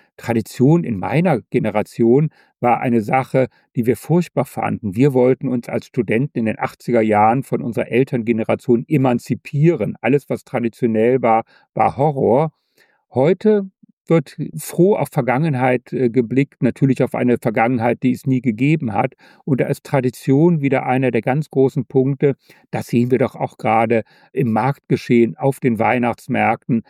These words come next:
was traditionell und echt ist und so weiter, das boomt. Das sehen wir übrigens auch im europäischen und globalen Kontext. Wir haben uns in den letzten Jahren immer wieder Weihnachtsgeschehen und Weihnachtsmärkte angeschaut,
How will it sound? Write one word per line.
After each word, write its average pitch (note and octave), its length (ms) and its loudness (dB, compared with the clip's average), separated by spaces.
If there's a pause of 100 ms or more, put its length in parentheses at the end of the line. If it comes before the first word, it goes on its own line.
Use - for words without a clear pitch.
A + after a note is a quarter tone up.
(240)
was B2 240 -4
traditionell A#2 840 0
und - 260 -10
echt - 280 -6
ist - 160 -8
und B2+ 180 -4
so A#2 140 -4
weiter, A2 340 2
das G#2+ 220 -2
boomt. C#3 400 0 (280)
Das - 140 -8
sehen C#3 240 2
wir B2 100 2
übrigens A#2+ 260 -2
auch - 200 -4
im A#2+ 200 -4
europäischen A#2+ 640 -2
und A2+ 100 -8
globalen A#2+ 480 0
Kontext. A#2+ 580 -2 (400)
Wir B2+ 180 -2
haben C#3+ 100 2
uns C3 140 -2
in B2 80 2
den A2+ 100 2
letzten B2 280 -2
Jahren A2+ 340 2
immer A2+ 340 2
wieder G#2+ 420 2 (360)
Weihnachtsgeschehen C#3+ 1080 -2
und C3 180 -8
Weihnachtsmärkte A#2+ 840 -2
angeschaut, A#2+ 720 0